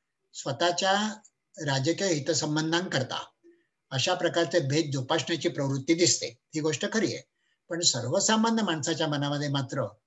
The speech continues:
तशी काही भावना आहे असं मला तरी कुठे दिसत नाही. माध्यमामधून अशी एक प्रतिमा असते की भूकबळी खूप पडतायत, म्हणजे भारतात खूप वाईट परिस्थिती आहे, अन्नाची टंचाई आहे, कुपोषण आहे. कुपोषण हा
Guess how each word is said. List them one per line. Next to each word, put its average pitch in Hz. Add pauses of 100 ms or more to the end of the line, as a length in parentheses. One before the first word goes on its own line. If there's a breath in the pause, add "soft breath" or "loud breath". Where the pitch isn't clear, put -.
(440)
तशी 139
काही 160
भावना 131
आहे 107 (240)
असं 131
मला 139
तरी 151
कुठे 135
दिसत -
नाही. 127 (1700)
माध्यमामधून 220
अशी 226
एक 226
प्रतिमा 190
असते 165
की 170 (200)
भूकबळी 160
खूप 143
पडतायत, 123
म्हणजे 135
भारतात 165
खूप 202
वाईट 170
परिस्थिती 127
आहे, 92 (1600)
अन्नाची 151
टंचाई 131
आहे, 117
कुपोषण 151
आहे. 131
कुपोषण 156
हा 175